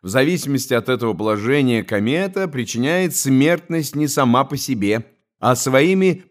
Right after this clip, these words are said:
превходящими свойствами, влекущими за собой горячие и сухие болезни. А так как богачи, цари и князья питаются горячим и сухим,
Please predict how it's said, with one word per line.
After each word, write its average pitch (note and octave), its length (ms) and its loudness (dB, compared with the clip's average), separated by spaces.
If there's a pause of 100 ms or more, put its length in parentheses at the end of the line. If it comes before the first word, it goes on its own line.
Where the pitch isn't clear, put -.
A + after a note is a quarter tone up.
превходящими D3 1120 2
свойствами, A#2 840 -2 (220)
влекущими C#3 680 0
за A2+ 160 -2
собой B2 480 2
горячие D3+ 880 2
и F3+ 240 -6
сухие B2+ 680 0
болезни. G2 600 0 (320)
А C3+ 140 2
так G#3+ 280 -2
как D#3+ 240 2
богачи, C#3+ 920 0
цари B2+ 560 -2
и G2+ 40 -2
князья G#2 680 -2 (220)
питаются C#3+ 600 2
горячим B2+ 760 2
и G#2+ 40 -2
сухим, G3 560 -4